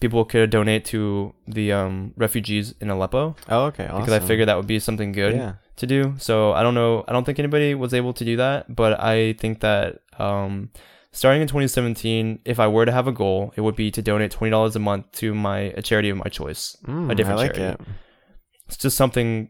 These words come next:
Speaker 1: positive that, you know, can make a small difference. So, um, things like that, where, you know, I feel like there's so much privilege, like, looking around, I have so many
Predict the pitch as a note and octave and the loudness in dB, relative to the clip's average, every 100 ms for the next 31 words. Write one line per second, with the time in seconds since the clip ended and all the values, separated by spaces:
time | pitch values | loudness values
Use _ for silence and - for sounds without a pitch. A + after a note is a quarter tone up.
0 | - F2+ G2+ G2+ G2 G2 G2+ - G2 - | -4 0 0 -2 -4 -4 -6 -8 -4 -2
1 | - - _ - G2 G#2 - - - A2 | -2 -6 _ -16 -10 -8 -8 -10 -6 -4
2 | G#2 G#2 F#2+ - E2 - - - - G2 | -4 -6 -8 -8 -10 -12 -12 -8 -8 -8
3 | - _ _ _ - F2+ F2 F#2 C3+ - | -12 _ _ _ -8 -4 -4 -6 -12 -16
4 | _ _ - F3 F3 D3+ C3 F2+ - - | _ _ 0 2 2 4 2 2 -6 -8
5 | A#2 A#2+ A#2 A2 - _ _ - A2+ G#2 | 2 4 4 2 -6 _ _ -4 0 2
6 | G2+ C#2+ A2 B2 A2+ A2+ G#2+ A#2+ A2 - | 2 0 0 0 2 0 0 -2 -2 -2
7 | A2+ G#2+ G#2+ G#2 - A2+ A2+ A#2 A2 G#2 | 0 2 0 -2 -6 -2 -2 0 0 2
8 | G#2 G#2 G2+ A#2 A2 G2+ | 4 2 0 -2 -2 -4